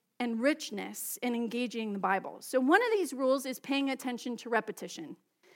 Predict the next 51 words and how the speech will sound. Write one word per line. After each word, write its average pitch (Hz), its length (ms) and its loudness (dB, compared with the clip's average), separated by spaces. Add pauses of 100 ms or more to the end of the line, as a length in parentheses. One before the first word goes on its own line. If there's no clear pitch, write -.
(160)
because 226 220 -2
the 247 100 4
Bible 302 320 10
repeats 285 420 -2
things 240 300 0
that 220 100 0
it 226 140 0
believes 226 340 -4
are 214 140 -2
important. 196 540 -8
And 196 120 -8
so 208 140 -6
if 208 140 -4
it - 100 -8
says 277 240 2
it 311 100 0
more 247 200 -4
than 220 160 -4
once, 202 240 -4
it's 196 120 -10
important 233 440 -2
for 226 120 -2
us 214 220 2
to - 140 -8
listen 202 380 -4
to 190 100 -10
that. 185 180 -2
We've 339 220 4
talked 330 240 6
about 208 260 6
that 190 200 0
here 202 180 -2
before, 180 340 -4
am 202 140 -4
I 220 60 -6
right? 240 300 0 (1700)
Number 359 240 8
two, 320 500 4
another 349 300 8
one 320 160 6
of 262 80 4
these 233 240 0
rules 220 420 6
is 240 260 -4
that 269 420 4
the 285 80 2
Bible 330 560 8
is 277 260 -2
first 359 340 -2
about 240 360 6
God 196 400 0